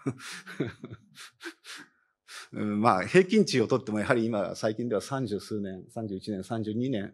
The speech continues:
ぐらい。それは仮釈放された人の、がそれまでに、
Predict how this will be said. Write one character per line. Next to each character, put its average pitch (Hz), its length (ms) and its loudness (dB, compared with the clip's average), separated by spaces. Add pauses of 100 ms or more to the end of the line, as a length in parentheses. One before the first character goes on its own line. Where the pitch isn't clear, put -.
ぐ 95 300 -8
ら 95 120 -4
い。 95 120 -14 (340)
そ 143 120 -4
れ 143 60 4
は 135 180 2 (360)
仮 185 200 2
釈 - 260 -2
放 113 140 2
さ - 240 0
れ 233 100 4
た 233 320 0
人 - 400 -2
の、 226 260 -2 (600)
が - 100 2
そ 147 140 0
れ 165 80 4
ま 180 100 4
で 196 80 0
に、 120 160 4